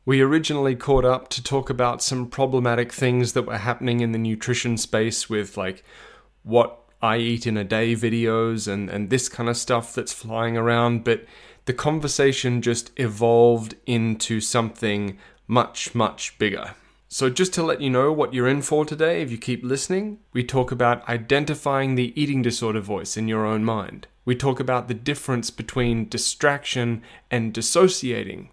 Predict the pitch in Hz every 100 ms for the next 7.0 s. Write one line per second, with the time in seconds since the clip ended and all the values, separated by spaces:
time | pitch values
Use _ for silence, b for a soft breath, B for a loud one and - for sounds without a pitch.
0 | _ 120 120 117 131 120 113 - 113 101
1 | 170 175 147 120 123 110 104 95 - 98
2 | 82 87 _ _ _ 151 170 180 170 170
3 | 156 151 131 147 156 127 127 143 143 -
4 | 123 104 - - 120 117 110 - 120 98
5 | - - 120 120 120 117 - 131 123 127
6 | 131 131 143 131 120 147 - - - -